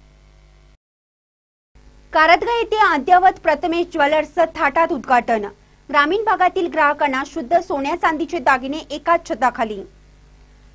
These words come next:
निपाणी तालुक्यातील कारदगा येथील विनोद डेंगे यांच्या अद्ययावत आणि वातानुकूलित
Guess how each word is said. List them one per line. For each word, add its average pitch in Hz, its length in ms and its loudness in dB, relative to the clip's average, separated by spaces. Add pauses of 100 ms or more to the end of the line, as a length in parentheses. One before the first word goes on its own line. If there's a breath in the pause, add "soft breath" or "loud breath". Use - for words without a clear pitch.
निपाणी 359 460 -2
तालुक्यातील 359 600 0
कारदगा 302 480 2
येथील 320 340 -2
विनोद 320 380 -4
डेंगे 285 360 -4
यांच्या 294 380 0 (120)
अद्ययावत 294 580 0
आणि 294 240 -4
वातानुकूलित 311 920 -2